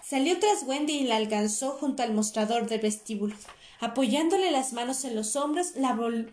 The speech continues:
la obligó a volverse. La expresión de ella era cautelosa. "Wendy, lo siento, fue un sueño, ¿me perdonas?". "Claro",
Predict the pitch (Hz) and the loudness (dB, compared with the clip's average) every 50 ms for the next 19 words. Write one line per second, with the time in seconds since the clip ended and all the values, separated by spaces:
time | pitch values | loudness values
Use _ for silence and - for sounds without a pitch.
0 | - - 269 269 269 247 247 240 247 247 233 285 320 339 339 311 262 226 214 220 | -4 0 2 4 4 4 4 2 0 0 2 4 4 4 4 2 0 0 2 0
1 | 220 214 214 - - - - _ - - - - - - 240 233 214 - - 214 | 0 0 -2 -4 -8 -10 -14 _ -20 -20 -20 -14 -6 -2 -2 -2 -2 -4 -4 -4
2 | 208 208 - 247 247 254 262 240 233 226 240 254 247 311 320 320 - 254 262 240 | -4 -4 -4 -4 -4 -4 0 2 2 2 2 2 2 0 0 0 0 0 0 0
3 | 226 226 220 220 214 208 214 - 208 202 208 220 - - - - - _ _ _ | 0 -2 0 0 -2 0 0 -2 -2 0 -2 -2 -4 -6 -10 -12 -20 _ _ _
4 | _ - _ _ _ _ _ - - - - - - - - - - - - - | _ -20 _ _ _ _ _ -20 -20 -20 -20 -20 -20 -20 -20 -20 -20 -20 -20 -20
5 | - - - - - - - - - - _ _ - 254 233 277 285 277 277 294 | -20 -20 -20 -20 -20 -20 -20 -20 -20 -20 _ _ -2 2 4 6 6 4 4 2
6 | 285 269 254 262 262 - 285 277 277 269 269 269 269 269 - - 262 269 294 294 | 2 2 2 0 0 -2 -4 -2 -2 -2 -2 0 -2 -2 -2 -2 -2 -2 0 -2
7 | - - 320 285 294 294 277 254 220 226 226 220 294 269 254 254 262 269 277 294 | -2 -2 -2 -2 0 0 0 0 0 0 0 2 2 2 4 4 4 4 4 4
8 | 339 415 403 - - - - _ _ _ _ _ _ - - _ - _ _ _ | 2 2 0 -2 -6 -8 -14 _ _ _ _ _ _ -20 -20 _ -20 _ _ _
9 | _ _ _ _ - - 285 311 320 294 247 220 214 214 - | _ _ _ _ -4 0 2 4 4 4 2 0 -2 -4 -8